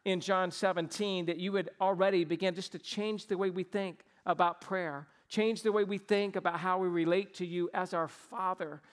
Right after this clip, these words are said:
God, we pray that we would learn much from Jesus' prayer. This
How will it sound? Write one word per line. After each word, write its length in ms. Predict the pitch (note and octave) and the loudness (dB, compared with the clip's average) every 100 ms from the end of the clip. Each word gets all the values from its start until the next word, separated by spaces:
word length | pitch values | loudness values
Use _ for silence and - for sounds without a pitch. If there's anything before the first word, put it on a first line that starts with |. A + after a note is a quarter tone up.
| _ _ _ D#3+ | _ _ _ 0
God, 200 | F3+ E3+ | 2 2
we 100 | F3+ | -2
pray 300 | - G3 F3+ | 2 2 2
that 120 | E3+ | 0
we 80 | F3+ | 0
would 140 | F3 | 0
learn 320 | D#3+ F3+ E3 | 0 0 -2
much 600 | D3+ E3 F3 - - - - _ _ _ - | -2 0 -2 -4 -12 -12 -16 _ _ _ 0
from 220 | F3+ D#3 | 0 0
Jesus' 600 | - F3+ E3+ E3 E3+ D3+ | -4 -4 -2 -4 -4 -6
prayer. 400 | - F#3 E3+ D#3 | -2 0 2 2
This 280 | D3 D#3+ | 0 -4